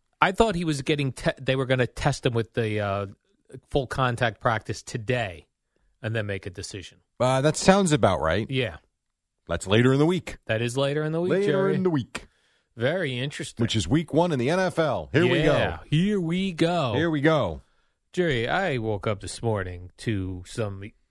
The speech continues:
Speaker 1: Yankee news where Garrett Cole's hurt now. I mean,
Speaker 2: Yes.
Speaker 1: this was, by the way,
Speaker 2: Tightness in his hamstring.
Speaker 1: this was one of your, uh, can't miss picks or whatever you, uh,
Speaker 2: That's right.
Speaker 1: whatever, however you say it.
Speaker 2: And boy, am I lucky I didn't make the bet.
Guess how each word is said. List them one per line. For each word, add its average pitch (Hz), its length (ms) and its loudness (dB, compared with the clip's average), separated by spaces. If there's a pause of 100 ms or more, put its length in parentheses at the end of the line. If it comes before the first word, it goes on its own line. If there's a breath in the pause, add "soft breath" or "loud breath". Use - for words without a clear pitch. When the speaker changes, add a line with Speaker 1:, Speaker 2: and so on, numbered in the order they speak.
(460)
Speaker 1:
Yankee 135 480 -2
news 90 340 -8
where 104 200 -2 (380)
Garrett 131 340 -2
Cole's 135 360 -4
hurt 160 220 -2
now. 156 220 -6 (120)
I 143 80 -4
mean, 135 220 -6
Speaker 2:
Yes. 117 360 -2 (160)
Speaker 1:
this 208 200 0
was, 190 160 0
by 151 180 4
the 147 100 0
way, 131 320 0
Speaker 2:
Tightness 160 360 6
in 131 80 0
his 104 100 0
hamstring. 95 640 0
Speaker 1:
this 175 200 -2
was 175 140 0
one 156 200 0
of 143 60 -2
your, 131 580 -2
uh, 107 180 -2
can't 147 320 -2
miss 135 240 -2
picks 143 340 -2
or 151 140 -2
whatever 123 300 0
you, 117 340 -2
uh, 107 280 -4
Speaker 2:
That's 101 240 0
right. 139 240 2
Speaker 1:
whatever, 123 220 0
however 123 320 -2
you 123 160 -2
say 127 280 -2
it. 135 100 0 (100)
Speaker 2:
And 120 220 4
boy, 139 200 4
am 120 120 0
I 131 60 4
lucky 135 320 2
I 120 40 4
didn't 127 160 0
make 131 160 0
the 95 60 -2
bet. 156 320 2